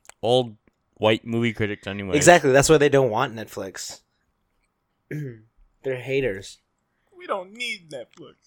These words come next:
Speaker 1: That's
Speaker 2: They're
Speaker 1: why they don't ever
Speaker 2: afraid.
Speaker 1: nominate, like,
Speaker 2: They're afraid.
Speaker 1: superhero movies or, like, comedies.
Speaker 2: Is Tin working out?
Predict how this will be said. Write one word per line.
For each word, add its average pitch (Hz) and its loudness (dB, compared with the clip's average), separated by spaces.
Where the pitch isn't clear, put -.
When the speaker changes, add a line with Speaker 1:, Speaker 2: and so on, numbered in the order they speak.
Speaker 1:
That's 117 -2
Speaker 2:
They're 151 10
Speaker 1:
why 156 12
they 160 4
don't 147 6
ever 156 8
Speaker 2:
afraid. 160 2
Speaker 1:
nominate, 135 2
like, 120 -4
Speaker 2:
They're 120 -6
afraid. 113 -6
Speaker 1:
superhero 127 4
movies 107 -2
or, 104 -2
like, 110 -6
comedies. 104 -4
Speaker 2:
Is 127 -12
Tin 139 -4
working 160 -6
out? 95 -12